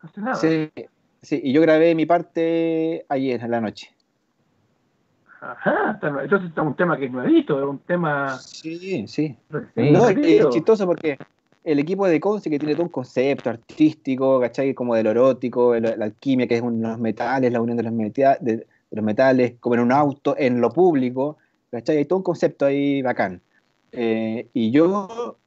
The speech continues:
Speaker 2: estoy haciendo mis cosas por, por acá, desde, a la distancia. O sea, yo no conozco a la modelo, no conozco al modelo. Eh, eh, se grabó el videoclip, no, no estamos nunca juntos, pero vamos a estar juntos en el videoclip. Esa es la, la no censurada.
Speaker 1: No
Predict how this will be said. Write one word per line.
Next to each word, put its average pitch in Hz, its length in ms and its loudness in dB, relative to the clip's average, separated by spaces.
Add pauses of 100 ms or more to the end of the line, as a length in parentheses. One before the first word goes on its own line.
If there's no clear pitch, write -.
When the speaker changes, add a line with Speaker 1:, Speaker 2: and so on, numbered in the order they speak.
(120)
Speaker 2:
estoy 165 380 -2
haciendo 175 240 -4
mis 160 120 -4
cosas 185 240 -4
por, 165 240 -2
por 147 180 2
acá, 196 240 2
desde, 170 360 -2
a 139 60 0
la 139 100 2
distancia. 139 520 -6
O 123 60 -16
sea, 131 260 0
yo 139 200 2
no 180 140 -4
conozco 170 400 -2
a - 20 0
la 170 120 2
modelo, 175 340 -4
no 156 100 -4
conozco 143 360 -4
al 143 60 -2
modelo. 143 480 -4 (240)
Eh, 120 180 2 (760)
eh, 107 380 -6 (300)
se - 160 0
grabó 139 160 6
el 147 40 2
videoclip, 151 540 4
no, 156 180 0
no 151 100 0
estamos 156 320 -2
nunca 160 200 -4
juntos, 175 360 -8
pero 156 140 -2
vamos 156 140 2
a - 20 0
estar 147 160 -4
juntos 170 240 -4
en 156 60 -4
el 147 60 -6
videoclip. 151 440 -4 (800)
Esa - 240 -2
es 135 60 0
la, 127 320 0 (200)
la 110 140 -2
no 151 100 -2
censurada. - 560 -10 (560)
Speaker 1:
No 101 80 -2